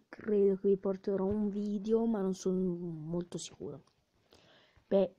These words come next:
prima di sabato vi porterò un video, vi faccio vedere tutti, bene, tutti i miei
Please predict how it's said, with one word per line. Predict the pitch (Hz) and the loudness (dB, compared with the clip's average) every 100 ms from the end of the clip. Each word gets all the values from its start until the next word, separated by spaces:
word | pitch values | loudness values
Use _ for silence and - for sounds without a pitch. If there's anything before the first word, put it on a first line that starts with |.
| - | 0
prima | 208 247 | 6 8
di | 240 | 8
sabato | 233 233 233 254 262 | 4 2 2 2 0
vi | 269 | 0
porterò | 220 190 190 | -2 -2 2
un | 196 | 2
video, | 190 208 202 233 240 - _ _ _ _ - - | 4 4 4 4 2 -8 _ _ _ _ -20 0
vi | 233 | 2
faccio | 202 208 220 | 2 0 2
vedere | 208 202 190 | 4 4 2
tutti, | - 233 - - 254 254 - _ - - - - | 0 -4 -6 0 2 2 -4 _ -20 -20 -16 4
bene, | 214 220 202 | 6 6 4
tutti | 233 226 214 | 0 -2 -2
i | |
miei | 208 196 190 175 170 - | 0 2 2 0 -4 -8